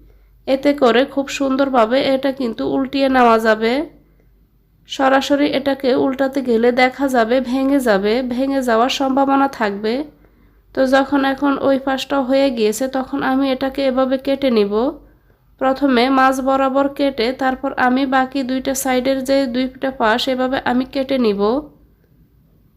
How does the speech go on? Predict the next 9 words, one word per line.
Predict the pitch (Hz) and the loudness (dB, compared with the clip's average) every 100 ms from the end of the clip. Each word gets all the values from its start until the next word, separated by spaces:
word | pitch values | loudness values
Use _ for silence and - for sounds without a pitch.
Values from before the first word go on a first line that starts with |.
| - _ _ _ _ - - _ | -20 _ _ _ _ -20 -20 _
তো | - 254 | -4 0
ভালো | 262 262 269 | 2 2 2
করে | 269 269 | 2 0
লক্ষ্য | 269 262 262 277 | 2 0 -2 -6
করলে | 277 277 | -2 -2
দেখবেন | 254 254 226 254 277 | 0 0 0 0 2
যে | 269 269 | 2 2
আমি | 254 262 262 | 2 2 0
এখানে | 262 269 233 | -2 0 0